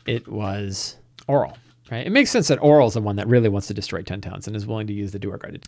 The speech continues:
I think in the book it's Asmodeus. What the hell does Asmodeus care about anything here? So easier to tie it to Auril. Auril, Auril wants to get rid of Ten Towns. She sent a bunch of, if you think about what Auril's trying to do, right? Let's get our minds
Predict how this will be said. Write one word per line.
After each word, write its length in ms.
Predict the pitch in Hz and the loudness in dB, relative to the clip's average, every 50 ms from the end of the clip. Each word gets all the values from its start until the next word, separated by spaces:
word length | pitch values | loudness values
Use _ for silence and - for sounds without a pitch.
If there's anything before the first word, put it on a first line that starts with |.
| - _ | -10 _
I 80 | - 151 | -2 4
think 180 | - 208 220 269 | 4 6 6 6
in 80 | 233 | 6
the 80 | 190 120 | 4 4
book 300 | - 143 165 190 - - - | 6 6 6 6 4 4 2
it's 180 | 143 143 139 | 2 4 4
Asmodeus. 560 | 131 113 - 135 123 131 170 220 269 294 - - - | 2 0 2 4 4 6 6 6 6 4 2 0 -6
What 200 | - 214 285 - | -12 -12 -12 -2
the 80 | - 220 | 2 4
hell 120 | 269 269 | 6 6
does 80 | 233 185 | 8 8
Asmodeus 440 | 196 185 151 160 190 233 185 - - | 6 6 6 4 6 6 4 4 4
care 160 | - 123 113 | 2 2 2
about 180 | 101 98 95 95 | 2 0 -2 -4
anything 260 | 92 90 113 87 - | -6 -8 -8 -10 -12
here? 180 | - 64 - - _ _ _ _ | -12 -16 -16 -20 _ _ _ _
So 380 | _ - 135 120 113 107 101 98 - _ _ _ _ | _ 0 2 4 4 4 2 -2 -6 _ _ _ _
easier 300 | - 269 294 240 254 226 | 6 6 8 8 8 6
to 80 | 175 156 | 6 4
tie 240 | - 151 147 147 | 4 6 6 8
it 120 | 143 123 - | 6 6 4
to 260 | - 135 123 113 107 | 2 4 4 4 4
Auril. 380 | - 123 120 110 95 80 - - | 4 4 4 4 2 -2 -2 4
Auril, 400 | 143 160 202 220 190 185 160 - - - - - - 202 | 6 8 8 10 8 8 6 2 -4 -14 -18 2 6 8
Auril 260 | 208 277 294 285 254 | 10 12 12 10 10
wants 160 | 220 208 208 | 8 8 8
to 60 | - 175 | 6 6
get 80 | 175 | 8
rid 120 | 160 156 143 | 8 8 6
of 80 | 135 | 6
Ten 180 | - 143 139 135 | 4 0 -2 -2
Towns. 240 | - 107 90 - - | -4 -6 -6 -6 -2
She 140 | - 156 | 0 0
sent 260 | 139 - 175 151 135 143 | 2 2 2 2 4 2
a 60 | 123 | 4
bunch 340 | 107 - 156 208 208 - 202 | 6 6 6 6 6 6 6
of, 280 | 175 160 151 139 - - - | 6 6 6 4 -2 0 2
if 120 | 180 156 | 4 4
you 80 | 196 240 | 6 6
think 100 | 320 330 | 6 8
about 200 | 311 254 190 175 | 8 8 8 8
what 160 | 160 160 - | 6 6 8
Auril's 300 | 156 160 165 165 151 147 | 8 8 8 8 6 6
trying 160 | - 135 120 | 2 0 -2
to 80 | 117 101 | -2 -4
do, 220 | - 90 80 80 - _ _ _ _ _ _ _ _ _ _ _ _ _ _ - - - | -6 -8 -10 -12 -16 _ _ _ _ _ _ _ _ _ _ _ _ _ _ -18 -10 -4
right? 240 | 113 120 135 139 - | -2 -2 -2 -2 -4
Let's 300 | 139 185 190 - - - - - - - - - | -6 -6 -6 -8 -10 -12 -16 -20 -20 -18 2 6
get 120 | 196 254 | 8 8
our 120 | 247 214 | 10 8
minds 800 | 180 156 131 131 143 151 151 156 156 156 156 151 139 135 - - | 8 8 8 8 8 8 8 8 8 6 6 4 4 2 -2 -6